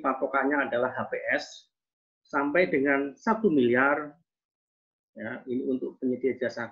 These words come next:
konsultasi konstruksi, kualifikasi usaha kecil, kemudian segmentasi satu miliar sampai dua setengah miliar,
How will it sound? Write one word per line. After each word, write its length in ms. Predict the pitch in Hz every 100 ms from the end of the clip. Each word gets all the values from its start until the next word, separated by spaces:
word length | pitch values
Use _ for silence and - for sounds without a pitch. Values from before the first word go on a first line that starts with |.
| -
konsultasi 640 | 196 190 165 160 147 151
konstruksi, 720 | - 139 135 135 - 143 147 _ _ _ _ _ _ _ _
kualifikasi 720 | 156 151 147 139 - 143 - -
usaha 260 | 151 127 117
kecil, 480 | 123 180 190 220 247 _ _ _ _ _ _ -
kemudian 800 | 185 185 175 - 190 170 147 -
segmentasi 800 | 160 156 156 160 151 151 - 226
satu 640 | - 127 - 151 131 113 113 _ _ _ _ -
miliar 320 | 120 190 220
sampai 400 | 196 180 160 143
dua 160 | 143
setengah 320 | 143 - 143 135
miliar, 380 | 127 139 175